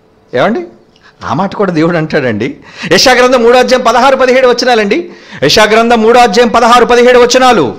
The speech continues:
ఈరోజు యవ్వనం, ఈరోజు స్త్రీ సమాజం వినాలి. Mother's Day అంటే అమ్మలోని ఎంత పవిత్రత ఉందో. అమ్మ ఎవరో కాదయ్యా, స్త్రీయే అమ్మ, కాదా?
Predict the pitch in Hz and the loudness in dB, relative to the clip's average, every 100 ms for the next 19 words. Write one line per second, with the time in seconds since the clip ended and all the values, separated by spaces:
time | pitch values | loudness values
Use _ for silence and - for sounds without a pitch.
0 | - - _ _ _ _ _ _ _ _ | -16 -20 _ _ _ _ _ _ _ _
1 | _ _ _ _ - _ _ _ - 104 | _ _ _ _ -20 _ _ _ -8 -4
2 | 113 131 123 107 147 165 185 185 190 190 | -2 -2 -4 -4 -2 0 0 0 0 0
3 | 214 185 - 285 277 262 285 285 285 254 | 2 0 0 0 0 2 2 2 2 2
4 | 269 302 302 208 95 - - 147 156 247 | 2 2 2 -2 -6 -12 -8 -2 0 0
5 | 202 190 240 262 240 160 220 262 269 262 | 0 0 0 2 0 0 0 2 4 4
6 | 254 247 254 254 254 277 - 277 269 269 | 2 0 0 0 0 0 0 0 2 0
7 | 269 302 254 - - - - _ _ 104 | 4 4 4 0 -10 -20 -20 _ _ -12
8 | 107 131 160 135 156 156 127 110 104 95 | -6 -4 -2 -2 -2 -2 -4 -6 -6 -8
9 | 92 95 - _ _ - - 113 110 139 | -10 -12 -18 _ _ -14 -6 -4 -2 0
10 | 160 147 139 156 156 107 - - 113 160 | 2 0 0 0 0 -2 -6 -4 0 2
11 | 320 | 0